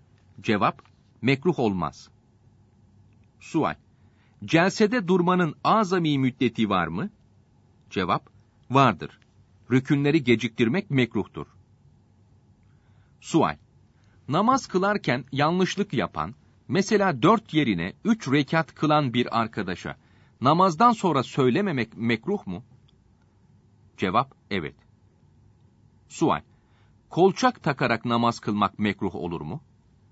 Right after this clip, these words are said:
Cevap, hayır. Sual, bazı camilerin kıble tarafındaki camlarda gece ayna gibi yansıma oluyor.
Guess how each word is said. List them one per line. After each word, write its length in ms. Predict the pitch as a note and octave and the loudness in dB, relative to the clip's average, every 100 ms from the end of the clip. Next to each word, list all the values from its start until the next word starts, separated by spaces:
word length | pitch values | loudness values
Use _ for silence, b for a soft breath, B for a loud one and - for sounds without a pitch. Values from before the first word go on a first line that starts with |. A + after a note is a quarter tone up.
| _ - _ _ G2+ | _ -20 _ _ -4
Cevap, 420 | A2 G2+ C#3+ - _ _ | -2 0 -2 -6 _ _
hayır. 380 | - G#2+ C#2 _ _ _ _ _ _ _ _ _ _ _ _ _ - | -4 -4 -4 _ _ _ _ _ _ _ _ _ _ _ _ _ -20
Sual, 360 | - - D#3 D#2 - b b b b | -12 -2 0 0 -8 b b b b
bazı 400 | A#2+ G3 C4 A3+ | 0 2 4 2
camilerin 640 | D#3+ E3 D#3 D#3+ D#3+ E3+ G3+ | 2 4 4 4 2 2 0
kıble 340 | B3 F#3+ D#3 | -2 0 -2
tarafındaki 640 | C#3 A#2+ A#2 A#2+ A#2 A#2+ | 0 -2 -2 -2 -2 -2
camlarda 560 | A#2 A#2+ A#2 G#2 G2 D#3 | 0 2 2 0 0 -4
gece 460 | C3 D3+ C3+ E2 - b b - | 2 2 2 -2 -8 b b 0
ayna 280 | C#3+ D#3 A#3 | 2 4 2
gibi 260 | D#3+ F#3+ | 0 0
yansıma 500 | E3 D#3 C#3+ D3+ C#3+ | 0 0 0 -2 0
oluyor. 340 | F2+ D#2+ C#2+ | -2 -6 -10